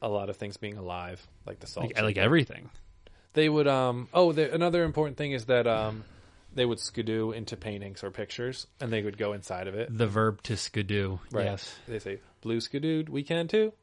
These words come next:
Speaker 2: Woo!
Speaker 1: Yes.
Speaker 2: And they would jump into the, the painting or the postcard picture or whatever it might be.
Speaker 1: And then they'd do stuff in there and come out.
Speaker 2: Yeah. And a lot of times, like, that might involve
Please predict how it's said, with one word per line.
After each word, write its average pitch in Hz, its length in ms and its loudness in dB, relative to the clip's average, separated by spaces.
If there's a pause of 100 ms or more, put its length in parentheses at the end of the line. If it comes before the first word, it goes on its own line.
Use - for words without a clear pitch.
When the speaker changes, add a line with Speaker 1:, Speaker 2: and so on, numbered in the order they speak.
(140)
Speaker 2:
Woo! 285 1400 6
Speaker 1:
Yes. 92 340 -8
Speaker 2:
And 113 80 0
they 107 100 0
would 98 200 -6 (180)
jump 104 280 -2
into 101 160 -2
the, 98 280 0
the 98 100 -4
painting 98 640 0
or 92 360 -4 (640)
the 107 80 -4
postcard 95 640 0
picture 101 320 -4
or 90 40 -4
whatever 92 260 -6
it - 60 -10
might - 200 -12
be. 104 260 -10 (360)
Speaker 1:
And 117 100 -6
then 107 80 -4
they'd 104 240 -8
do 110 120 -4
stuff 101 260 -6
in 101 80 -8
there 98 140 -6
and 95 80 -10
come 90 160 -12
out. 80 180 -12 (120)
Speaker 2:
Yeah. - 180 -6 (320)
And 135 180 2
a 139 80 0
lot 139 180 8
of 131 60 2
times, 120 360 2
like, 110 200 2
that 113 140 0
might 107 200 0
involve 101 800 0